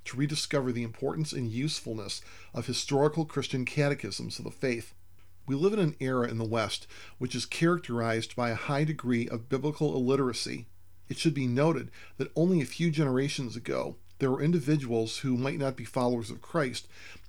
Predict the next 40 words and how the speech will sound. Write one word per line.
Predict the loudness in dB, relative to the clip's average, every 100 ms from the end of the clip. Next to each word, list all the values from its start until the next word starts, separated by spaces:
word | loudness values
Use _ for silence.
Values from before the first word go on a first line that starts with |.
| -4
but | -2
understood | 2 2 0 0 0 2
that | 0
they | 2
needed | 4 4 4 0
some | 2 2 4
level | 6 4 4 -2 -6
of | -4
the | -2
knowledge | 0 2 2 0
of | -4
the |
Bible | 0 2 2 0 -4 -6 -18 -16 -2
and | 2 4
of | 2
the | 0
Christian | -4 -4 -4
faith | -2 2 2 2 -6 -16 -4
to | 0
make | 2 2
sense | 4 4 4
of | 0
the |
culture | 4 4 4 2
around | 2 4 4 2
them. | -2 -10 -16 -18 -18
For | -4 2 2
example, | 2 0 0 -2 -4 -10 -16 -2
many | 2 4 4
of |
the | 0
plays | 2 4 4
of | 0
William | 2 2 0
Shakespeare, | 4 4 4 -2 -4 -6 -10 -18 -6
written | -2 2
in | 2
seventeenth | 2 2 0 -2 -4
century | -2 -2 -2 -4 -2
England, | 2 2 2 -2